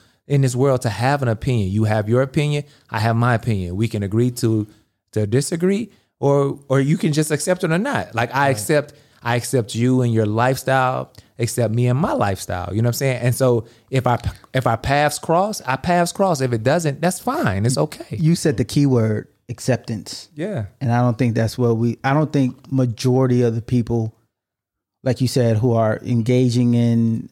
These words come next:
Speaker 3: a lot of what's out there, they're not watching with acceptance. They're not watching with an open mind. They're not watching to learn.
Speaker 1: They watching
Speaker 3: They
Speaker 1: like, "I wish
Speaker 3: watching,
Speaker 1: you would."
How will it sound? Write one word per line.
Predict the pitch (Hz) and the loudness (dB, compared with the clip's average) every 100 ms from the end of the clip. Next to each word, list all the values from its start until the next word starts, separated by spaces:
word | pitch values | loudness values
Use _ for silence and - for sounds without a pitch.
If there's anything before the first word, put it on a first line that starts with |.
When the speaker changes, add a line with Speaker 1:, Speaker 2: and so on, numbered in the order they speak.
| - | -6
Speaker 3:
a | 117 | -2
lot | 123 123 | 2 2
of | 120 | 2
what's | 120 113 | 0 -2
out | - 123 117 | -2 -2 -2
there, | 120 110 110 - _ - | -4 -2 -4 -6 _ -2
they're | 127 123 | 2 4
not | 123 127 123 - _ _ _ | 4 2 0 -6 _ _ _
watching | 127 127 127 123 | -4 -4 -2 -2
with | 120 | -2
acceptance. | 110 - 131 110 117 110 110 - _ | -4 -4 -4 -2 -4 -6 -8 -14 _
They're | 117 | -4
not | 123 113 | -2 0
watching | 117 113 117 | 0 2 2
with | 113 | 2
an | - | 2
open | 113 110 | 0 2
mind. | 110 113 113 110 | 2 2 2 2
They're | 113 | 2
not | 110 | 2
watching | 110 117 117 | 0 0 -2
to | 110 117 | -2 -2
learn. | 117 117 113 117 110 - | -2 -2 -2 -4 -8 -6
Speaker 1:
They | 98 120 | -2 -2
watching | 147 98 104 - 107 | -2 -4 -4 0 0
Speaker 3:
They | 101 151 | 2 2
Speaker 1:
like, | |
"I | 143 160 | 2 2
wish | 127 135 | 2 2
Speaker 3:
watching, | - | 2
Speaker 1:
you | 113 | 2
would." | 135 226 156 117 | 2 2 2 -2